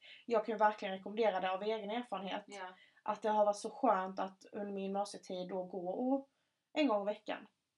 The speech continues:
Speaker 1: prata med någon helt utomstående. Så verkligen vara, alltså våga. Och också om man känner att, nej men jag,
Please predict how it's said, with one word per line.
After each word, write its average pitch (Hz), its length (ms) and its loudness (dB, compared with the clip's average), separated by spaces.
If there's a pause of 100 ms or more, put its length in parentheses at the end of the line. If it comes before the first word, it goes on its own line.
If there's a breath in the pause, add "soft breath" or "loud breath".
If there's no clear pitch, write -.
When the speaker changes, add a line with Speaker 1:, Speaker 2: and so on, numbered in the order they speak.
(100)
Speaker 1:
prata 233 340 2
med 190 80 -4
någon 190 180 -2
helt 202 320 0
utomstående. 190 680 -10 (1040)
Så - 280 -6
verkligen 220 440 2
vara, 196 360 6 (400)
alltså 220 260 -2
våga. 254 680 6 (840)
Och 247 240 2
också 196 600 2 (320)
om 214 180 -2
man 208 120 2
känner 196 420 2
att, 190 360 -2
nej 220 140 -2
men 214 120 -2
jag, 190 440 0